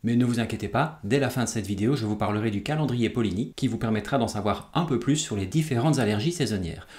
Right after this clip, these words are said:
Le principe, c'est le même pour toutes les allergies. Le mécanisme pathologique est de toute façon le même dans toutes les allergies respiratoires, il n'y a que le pollen qui change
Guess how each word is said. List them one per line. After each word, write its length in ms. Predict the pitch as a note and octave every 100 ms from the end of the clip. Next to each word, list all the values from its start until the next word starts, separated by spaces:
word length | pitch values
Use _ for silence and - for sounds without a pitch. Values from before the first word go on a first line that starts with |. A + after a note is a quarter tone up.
| -
Le 120 | B2+
principe, 380 | C#3+ D3+ D3+ G#3
c'est 180 | - G2+
le 60 | G2+
même 220 | D3 -
pour 180 | F#2+ -
toutes 220 | G3 B2+
les 120 | G#2
allergies. 440 | F2+ D#2+ D#2+ C#2 - _ _
Le 140 | A2
mécanisme 480 | B2+ B2+ B2+ A#2 A2
pathologique 600 | A2 A2 G#2+ G#2+ C#3+ -
est 80 | G#2+
de 100 | A2
toute 180 | A#2+ -
façon 260 | A2 B2+
le 80 | A2+
même 220 | A2 A#2
dans 140 | G#2 F#2+
toutes 280 | - B3+ D#3+
les 140 | A#2
allergies 360 | G#2+ G2+ F2+ F#2+
respiratoires, 800 | E3+ F3 D3 F#2+ - F#2+ D3+ - - - C#3
il 160 | D3+
n'y 60 | D3+
a 60 |
que 120 | C3 B3+
le 140 | A3
pollen 260 | D3 A#2 A#2
qui 140 | G2+
change 340 | - B2+ D#3